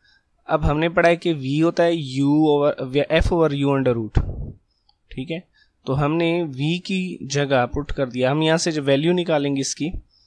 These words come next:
अ, ये हो जाएगी, square लेंगे तो u over f है, तो उसको उलट करेंगे तो one over v square हो जाएगा, तो ये हमने इसमें put कर दिया,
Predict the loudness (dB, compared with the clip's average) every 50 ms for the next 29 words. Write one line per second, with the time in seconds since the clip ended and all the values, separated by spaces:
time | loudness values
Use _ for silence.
0 | _ _ _ _ _ _ _ _ _ _ _ _ _ _ _ _ _ -12 -8 -6
1 | -4 -4 -4 -4 -4 -4 -4 -4 -6 -4 -2 0 2 4 4 4 2 2 0 0
2 | 0 -2 -4 -4 -4 -4 -4 -4 -2 2 4 4 4 4 2 2 0 0 0 -2
3 | -2 -2 0 2 2 2 2 0 -6 _ _ -4 -2 0 0 0 0 -2 0 0
4 | 2 6 6 8 8 8 6 6 6 4 4 4 2 2 0 -2 -4 -8 -18 -16
5 | -12 -8 -8 -6 -4 0 0 2 2 0 0 -2 -2 -2 -2 -2 -2 0 0 0
6 | 0 0 0 0 -2 -2 -4 -4 -4 -4 -2 -2 0 0 0 0 0 -2 -4 -4
7 | -6 -6 -8 -8 -6 -6 -4 -2 -2 0 0 0 -2 -2 -4 -4 -2 -2 -2 -2
8 | -2 -4 -6 -6 -6 -6 -6 -8 -8